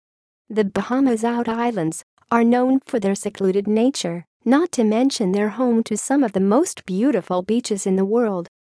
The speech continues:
For those seeking an under-the-radar vacation and want to opt into everything or nothing at all, there is plenty to choose from with these flight options.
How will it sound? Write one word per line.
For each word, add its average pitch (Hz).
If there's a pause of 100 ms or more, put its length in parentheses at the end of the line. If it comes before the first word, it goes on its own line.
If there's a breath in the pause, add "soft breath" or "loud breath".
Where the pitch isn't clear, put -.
(120)
For 208
those 254
seeking 233
an 180
under-the-radar 220
vacation 220
and 180
want 262
to 254
opt 233
into 226
everything 254
or 190
nothing 214
at 185
all, 196 (160)
there 240
is 214
plenty 285
to 208
choose 269
from 196
with 196
these 196
flight 190
options. 185